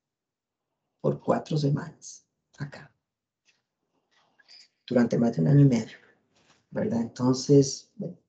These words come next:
para mí un cambio como el que hice ahorita es guau, porque eso fue mi normalidad. Ahorita, de hecho, yo vacilo, con todo gusto doy clases y les ayudo y comparto, pero nunca había perdido tanto mi privacidad como en la virtualidad.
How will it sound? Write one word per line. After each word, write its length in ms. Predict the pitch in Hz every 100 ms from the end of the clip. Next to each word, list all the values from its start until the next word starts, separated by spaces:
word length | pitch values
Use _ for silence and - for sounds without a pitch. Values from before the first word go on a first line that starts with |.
| _ _
para 220 | 127 131
mí 260 | 127 143 165 175
un 260 | 214 196 202
cambio 360 | 202 196 156
como 200 | 147 143
el 80 | 147
que 120 | 143
hice 140 | 156 175
ahorita 360 | 185 180 -
es 60 | 185
guau, 420 | - - - - 208 240 - -
porque 260 | 151 143
eso 180 | 135 151
fue 120 | 147
mi 140 | 151 160
normalidad. 500 | 151 135 135 143 135
Ahorita, 300 | 127 123 139
de 60 |
hecho, 160 | 123 151
yo 140 | 156
vacilo, 460 | 156 170 175 170 202
con 180 | 175 127
todo 160 | 135 151
gusto 580 | 156 160 - 160 107 - _ _
doy 160 | - 139
clases 460 | - 160 156 - -
y 60 |
les 180 | - -
ayudo 480 | - 156 165 165 165
y 100 | 143
comparto, 640 | - - 147 143 - 185 - - - -
pero 220 | - 156
nunca 240 | 147 151 -
había 200 | 139 131
perdido 400 | 170 151 156 170
tanto 280 | 156 147 139
mi 140 | 135
privacidad 560 | 139 139 135 135 143 147
como 160 | 156
en 60 | 147
la 80 | 139
virtualidad. 680 | 135 - 127 120 - -